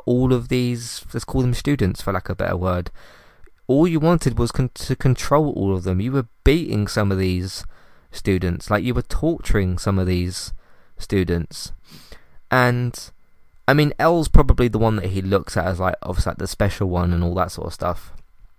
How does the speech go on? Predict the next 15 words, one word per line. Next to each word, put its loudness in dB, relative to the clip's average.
Obviously, 2
you -2
can, 0
you -2
know, 0
she's -2
the -6
protagonist 0
of -10
the -8
show, -2
so -4
that, -4
that -2
makes -8